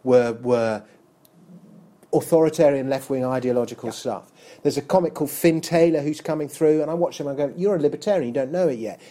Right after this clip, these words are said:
Speaker 1: Jonathan Pie, you know, the, the message of, even though Jonathan Pie is,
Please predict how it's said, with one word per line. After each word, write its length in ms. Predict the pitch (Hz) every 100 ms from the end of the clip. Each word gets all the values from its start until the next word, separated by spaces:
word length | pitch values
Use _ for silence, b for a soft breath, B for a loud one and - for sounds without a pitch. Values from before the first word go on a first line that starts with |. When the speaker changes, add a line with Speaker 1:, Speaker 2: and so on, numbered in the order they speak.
| B
Speaker 1:
Jonathan 420 | 165 214 202 147
Pie, 640 | 139 - 175 170 165 160 156 B B B
you 100 | 160
know, 240 | 165 131 131 - -
the, 140 | 175
the 160 | - 170
message 400 | 202 233 - 151
of, 160 | 143 -
even 280 | - 208
though 120 | 196 175
Jonathan 380 | 175 160 151
Pie 260 | 147 147 135
is, 340 | 120 117 -